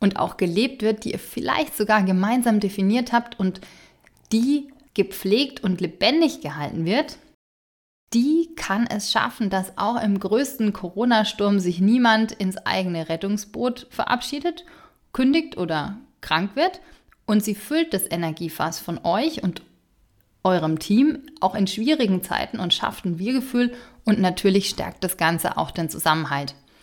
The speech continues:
Das heißt, wenn du eine positive Vision, ein The Reason Why oder einen positiven Fokus für dein Team und dich gefunden habt, dann könnt ihr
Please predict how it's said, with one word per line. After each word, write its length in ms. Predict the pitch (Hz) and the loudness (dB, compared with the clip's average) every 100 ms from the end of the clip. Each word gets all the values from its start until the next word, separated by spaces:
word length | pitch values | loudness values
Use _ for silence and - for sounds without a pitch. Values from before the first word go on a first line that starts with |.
| - - | -20 -14
Das 160 | - 165 | -6 -2
heißt, 280 | 170 - | -2 -2
wenn 120 | 180 180 | -2 -2
du 80 | |
eine 240 | 180 156 156 | -2 -4 -6
positive 920 | - - 320 302 - 196 170 160 190 - | -8 0 2 2 0 -2 -2 -2 -6 -6
Vision, 520 | 180 156 160 156 156 | -4 -2 0 -2 -2
ein 320 | - 147 147 - - | -4 -4 -6 -10 -6
The 200 | 160 170 | 0 2
Reason 420 | 180 247 196 156 | 4 4 2 0
Why 380 | 160 233 214 - | 2 4 4 0
oder 320 | 156 151 160 - | -4 -6 -6 -10
einen 100 | 180 | -10
positiven 600 | - 269 247 202 175 170 | -4 -2 -2 -2 -4 -4
Fokus 440 | - 339 226 214 | -4 -2 -2 -4
für 160 | - 185 | -6 -8
dein 360 | - - 269 | -2 0 0
Team 320 | 247 262 262 262 - - | 0 0 0 -2 -14 -10
und 180 | 233 233 | -2 0
dich 180 | 233 - | 0 -2
gefunden 460 | 196 - 233 214 196 | -4 0 0 4 2
habt, 180 | 196 - - - | 2 -8 -20 -6
dann 240 | 160 175 190 | 0 0 0
könnt 300 | 202 190 - | -4 -4 -4
ihr 240 | 185 185 | -4 -4